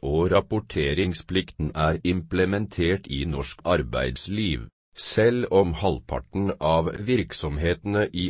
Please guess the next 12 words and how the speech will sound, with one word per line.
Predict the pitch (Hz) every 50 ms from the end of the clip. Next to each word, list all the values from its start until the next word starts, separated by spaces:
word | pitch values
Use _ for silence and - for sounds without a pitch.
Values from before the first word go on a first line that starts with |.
| -
offentlig | 73 64 - - - - 80 76 76 - - - 92 101 -
og | 82 80 78 78 -
privat | - - 92 92 78 69 69 69 76 - -
sektor | - - - 64 - - - - 92 95 95 95 -
redegjør | 110 117 120 107 98 78 67 65 73 73 71 76 123 123 127 131 80 78 -
på | - 101 95 104 -
området | - 123 107 80 67 65 73 80 85 90 90 117 120 123 139
nedsatt | 156 120 92 73 67 67 65 - - - - 80 78 - -
funksjonsevne | - - 82 82 101 95 - - 80 71 69 69 67 - - - 92 98 95 98 101 104 104 107 -
i | - 67 69 76 78
sine | - - 98 95 87 76 67 71 82 92 87
årsrapporter, | - 107 98 101 110 - - - 85 80 85 85 - - 110 104 - - - 76 69